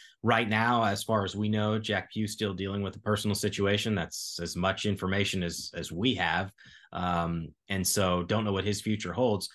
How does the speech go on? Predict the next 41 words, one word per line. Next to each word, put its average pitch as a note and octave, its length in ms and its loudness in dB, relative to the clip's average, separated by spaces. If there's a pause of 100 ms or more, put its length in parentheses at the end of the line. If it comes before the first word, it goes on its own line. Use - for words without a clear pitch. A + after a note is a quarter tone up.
(340)
Hayden G3 240 4
Rucci C#3+ 360 4
is A2 200 0
clearly E3 420 2
the A#2+ 100 0
guy. G#2+ 440 -2
He G2 140 -6
is F#2 120 -8
the G#2 60 -4
most C3+ 280 0
experienced, G#2+ 840 0 (300)
but G#2 100 4
I D3+ 80 6
think F3+ 200 4
Ashcraft C3 600 4
is G2+ 140 -2
in G#2+ 140 2
for F#2+ 280 0
a, E2 320 0 (100)
a F#2+ 100 -6
really G#2 440 4
impactful G2+ 800 0
freshman G2 420 0
season. A2 540 2 (540)
He G#3 140 2
was G3 100 4
getting D#3+ 220 4
first C#3+ 260 2
team C3+ 200 2
reps A#2 480 0 (200)
within A#2 300 0
the G2+ 60 2
second G#2+ 360 0
week A2+ 260 0
of - 140 -10
preseason F#2 480 -6
practice. F2+ 480 -4
So F2 340 2
it F#2+ 100 2
wasn't C3 360 2
like, A2 420 2